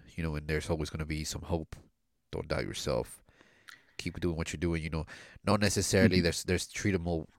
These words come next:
Speaker 1: uh, treatable way to take care of this stuff. You know, medication is one thing. You know, we know the, the whole process, how it works with radiations and stuff like that. But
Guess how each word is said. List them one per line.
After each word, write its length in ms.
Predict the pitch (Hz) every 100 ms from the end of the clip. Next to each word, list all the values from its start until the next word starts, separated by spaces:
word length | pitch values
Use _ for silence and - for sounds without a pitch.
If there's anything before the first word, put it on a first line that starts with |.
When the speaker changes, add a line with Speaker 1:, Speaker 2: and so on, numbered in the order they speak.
| -
Speaker 1:
uh, 140 | 85
treatable 400 | - 110 90 80
way 180 | 85 82
to 120 | -
take 240 | - 95 76
care 120 | 85
of 60 |
this 120 | 71 -
stuff. 480 | 82 78 - - -
You 80 | 82
know, 100 | 80
medication 500 | 82 82 90 82 78
is 80 | 76
one 200 | 76 73
thing. 300 | - 78 73
You 60 |
know, 140 | 76 76
we 160 | 80
know 200 | 82 78
the, 200 | 71 73 -
the 80 |
whole 240 | - - 82
process, 440 | - 85 78 76
how 100 | 78
it 80 | 73
works 180 | 76 -
with 120 | 67
radiations 640 | 71 65 67 60 - -
and 80 | -
stuff 240 | - 78 -
like 100 | -
that. 220 | 62 - - - - _ _ _ _ _ _ -
But 340 | 92 87 76